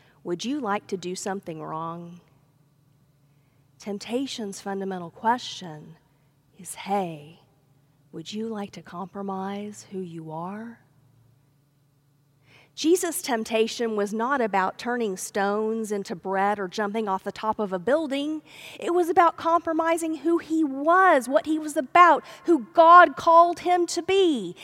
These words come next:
He's not even begun his public ministry. He hasn't performed one miracle, preached one sermon, called one disciple. He's just been baptized, and the tempter is right there saying, "Hey,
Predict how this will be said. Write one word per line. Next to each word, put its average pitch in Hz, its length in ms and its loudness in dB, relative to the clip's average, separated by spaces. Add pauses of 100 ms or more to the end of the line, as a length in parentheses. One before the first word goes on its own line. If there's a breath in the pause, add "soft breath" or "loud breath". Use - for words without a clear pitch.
(160 loud breath)
He's 381 360 4
not 349 280 6
even 359 220 4
begun 349 320 4
his 349 140 -2
public 339 360 4
ministry. 240 800 -4 (1000 loud breath)
He 311 120 4
hasn't 294 320 2
performed 277 420 0
one 254 320 0
miracle, 311 420 0
preached - 380 -6
one 285 180 -2
sermon, 294 380 0
called 320 300 2
one 311 180 2
disciple. 269 540 2
He's 277 160 -4
just 381 240 -4
been 262 280 -4
baptized, 320 600 0
and 277 80 -2
the 277 40 2
tempter 349 400 0
is 262 140 -4
right 359 380 4
there 302 180 2
saying, 254 460 2
"Hey, 208 680 2